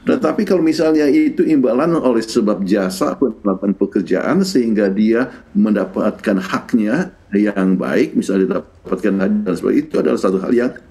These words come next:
yang tidak usah di-, artinya tidak perlu dipermasalahkan. Oke. Jadi, eh, kembali, ya, orang-orang kecil menurut, biarlah menurut oleh sebab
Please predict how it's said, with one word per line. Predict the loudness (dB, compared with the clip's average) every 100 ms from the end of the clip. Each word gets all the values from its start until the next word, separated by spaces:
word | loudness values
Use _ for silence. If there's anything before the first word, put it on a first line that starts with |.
| -8
yang | 0 0 2
tidak | 0 0 2
usah | 2 0 0 0 0 0
di-, | 0 0
artinya | 0 -2 -2 0 2 0 -2 0
tidak | 0 0 0
perlu | 0 2
dipermasalahkan. | 2 0 0 -2 -2 -2 -2 -2 -2 -2 -2 -8
Oke. | -8 -4 -4 -8 -20 -16 -2
Jadi, | 0 2 2 0 -4 -14 -4
eh, | 0 2 2 2 0
kembali, | 0 0 2 2 2 2 0 -2 0
ya, | 0 0
orang-orang | -2 0 0 0 0 0 0
kecil | 0 2 0 -2 -8
menurut, | -2 0 2 2 2 2 -2 -4
biarlah | 0 2 2 0 2
menurut | 2 2 2 0 -4 -2
oleh | -2
sebab | 2 0 0 0 -2 -6